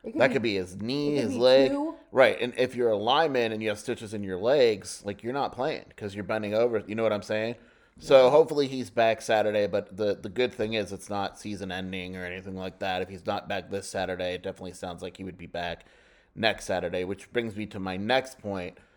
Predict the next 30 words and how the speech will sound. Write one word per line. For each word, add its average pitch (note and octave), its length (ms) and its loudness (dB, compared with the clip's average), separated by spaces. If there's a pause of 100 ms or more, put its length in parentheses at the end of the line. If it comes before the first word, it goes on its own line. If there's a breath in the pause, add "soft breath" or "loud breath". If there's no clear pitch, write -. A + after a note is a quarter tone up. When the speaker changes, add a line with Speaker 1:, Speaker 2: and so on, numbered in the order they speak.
(280 soft breath)
Speaker 2:
Shout C#3+ 440 2
out C3 240 4
to A2 80 -10
Sam G2+ 360 -4
Lange. F2 420 -12 (360)
Speaker 1:
Yeah. G3+ 400 -4
Speaker 2:
Sam C#3+ 380 2
Lange C3 320 0
got A2 200 0
the G2+ 80 -10
start G2+ 540 2
and G2+ 100 -8
played G2 520 -4
very F#2+ 560 -4
well. F2 320 -10 (160)
And A2+ 100 -2
it's G#2+ 160 -2
not C3 240 0
an C#3+ 100 0
easy B2+ 300 -4
situation A2 720 -4
for G2 120 -10
him G2+ 420 -4 (360 soft breath)
to G#2+ 80 -10
basically A2+ 480 -2
has G2 200 0
lost G#2 380 -2
his G2+ 100 -8
starting G2+ 460 -2
job. F2+ 420 -4